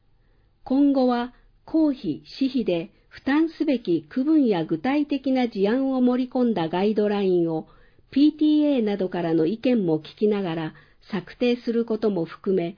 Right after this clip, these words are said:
学校運営の透明性や公平性の確保に取り組んでいく。三、教育委員会での実情を踏まえながら、予算の増額を検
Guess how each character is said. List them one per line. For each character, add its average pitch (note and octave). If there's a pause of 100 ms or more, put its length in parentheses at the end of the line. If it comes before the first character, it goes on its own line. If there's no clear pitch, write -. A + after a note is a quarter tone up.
(320)
学 D#3+
校 D4+
運 C#4
営 F#3
の D#3 (140)
透 C#4+
明 D4+
性 C4+
や B3+
公 B3+
平 A#3+
性 G#3+
の G#3
確 A#3+
保 E3
に D3+
取 A3+
り C#4
組 C#4+
ん A3
で F#3
い E3
く。 D3+ (1300)
三、 A3 (560)
教 C4
育 D4
委 C#4+
員 C#4+
会 G#3
で F3
の D#3+
実 E3+
情 B3+
を A#3+
踏 A#3
ま G#3
え G3
な F3+
が D3+
ら、 C#3+ (360)
予 G#3
算 D#4
の F3+
増 G3
額 G#3+
を F#3
検 G#3+